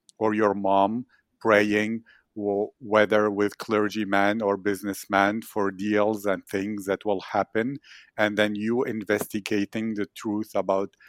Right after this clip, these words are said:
Jesus and finding from, um, neutral,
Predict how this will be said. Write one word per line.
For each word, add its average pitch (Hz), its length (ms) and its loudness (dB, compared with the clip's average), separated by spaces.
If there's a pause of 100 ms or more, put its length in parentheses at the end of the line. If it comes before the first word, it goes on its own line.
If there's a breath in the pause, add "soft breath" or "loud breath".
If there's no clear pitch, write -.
(220 soft breath)
Jesus 104 640 -2
and 98 160 -4
finding 104 500 -2
from, 98 420 0 (520)
um, 101 340 -2 (140)
neutral, 123 800 4